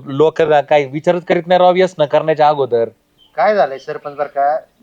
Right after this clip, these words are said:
Speaker 2: ज्याचे शरीर आजारी आहेत ना,
Speaker 1: हा.
Speaker 2: ते बिगर व्यसनी झाले.
Speaker 1: हा.
Speaker 2: आणि ज्याला देवानी धडधाकट शरीर दिले, ते हाताने असे खराब करून राहिले. कान हाणले पाहिजे या बाळूची.
Speaker 1: बरं ते स्वतः तर, स्वतः, स्वतः करतो आणि त्या घंट्याला खाऊ घातला.
Speaker 2: नाही तर काय?
Speaker 1: आ, त्यो घंट्या एकतरी व्यसन करतो का?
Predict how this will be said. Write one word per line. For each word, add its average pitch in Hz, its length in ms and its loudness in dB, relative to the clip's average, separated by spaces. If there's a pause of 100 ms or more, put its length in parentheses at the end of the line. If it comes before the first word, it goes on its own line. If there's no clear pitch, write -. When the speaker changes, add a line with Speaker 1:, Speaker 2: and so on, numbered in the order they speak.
Speaker 2:
ज्याचे 156 280 -16
शरीर 165 460 -10
आजारी 175 480 -2
आहेत - 120 -12
ना, 160 100 -6
Speaker 1:
हा. 104 420 -10
Speaker 2:
ते 180 60 -4
बिगर 196 280 -6
व्यसनी 160 340 -8
झाले. 117 180 -12
Speaker 1:
हा. 113 480 0
Speaker 2:
आणि 92 140 -4
ज्याला 180 260 2
देवानी 175 360 -4
धडधाकट 147 580 -4
शरीर 202 300 -6
दिले, 165 280 -10
ते - 320 -12
हाताने 190 340 0
असे 180 200 -4
खराब 147 240 -4
करून 143 200 -12
राहिले. 113 160 -10 (280)
कान 233 200 0
हाणले 135 240 -8
पाहिजे 147 280 -4
या 117 60 -12
बाळूची. 117 420 -10 (640)
Speaker 1:
बरं 147 200 2
ते 170 60 -2
स्वतः 214 260 0
तर, 185 240 -2
स्वतः, - 280 0
स्वतः 214 240 2
करतो 190 280 0
आणि 196 60 -2
त्या 208 100 2
घंट्याला 214 320 4
खाऊ 156 220 0
घातला. 151 240 0
Speaker 2:
नाही 196 120 0
तर 214 60 -4
काय? 196 200 -8 (840)
Speaker 1:
आ, 131 40 -2
त्यो 156 120 0
घंट्या 196 280 2
एकतरी 214 280 0
व्यसन 214 280 2
करतो 175 280 0
का? 110 200 0